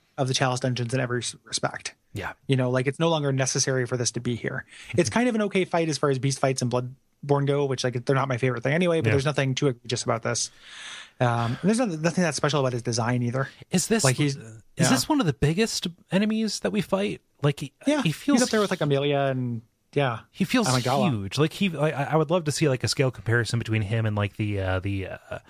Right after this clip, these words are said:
Speaker 2: like, the Iron Golem.
Speaker 1: Oh, yeah.
Speaker 2: Yeah.
Speaker 1: Yeah, he's, he's about the same size as that, I would say. Like,
Speaker 2: Yeah.
Speaker 1: small, sub Amygdala, about the same size as the Iron Golem.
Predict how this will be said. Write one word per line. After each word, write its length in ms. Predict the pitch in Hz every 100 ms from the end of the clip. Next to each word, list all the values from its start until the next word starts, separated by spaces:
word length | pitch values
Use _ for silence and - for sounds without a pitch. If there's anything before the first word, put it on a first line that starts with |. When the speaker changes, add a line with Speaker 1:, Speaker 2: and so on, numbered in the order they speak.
| - -
Speaker 2:
like, 100 | 120
the 100 | 135
Iron 300 | 113 113 110
Golem. 460 | 98 95 90 73 58 _ _ _ _ _ _ -
Speaker 1:
Oh, 120 | 214 208
yeah. 200 | 156 - _ _ -
Speaker 2:
Yeah. 180 | 107 -
Speaker 1:
Yeah, 140 | 143 120
he's, 180 | 240 262
he's 180 | 247
about 220 | 277 220 185
the 80 |
same 160 | 139 135
size 240 | 123 117
as 80 | 117
that, 180 | 117 117
I 60 | 123
would 120 | 123
say. 160 | 135 135
Like, 120 | 147
Speaker 2:
Yeah. 80 | -
Speaker 1:
small, 220 | 175 170
sub 260 | - - 165
Amygdala, 680 | 151 139 127 117 120 117 -
about 180 | - 117
the 60 |
same 160 | 127 117
size 200 | 120 117
as 60 |
the 80 | 123
Iron 180 | 123 139
Golem. 300 | 139 143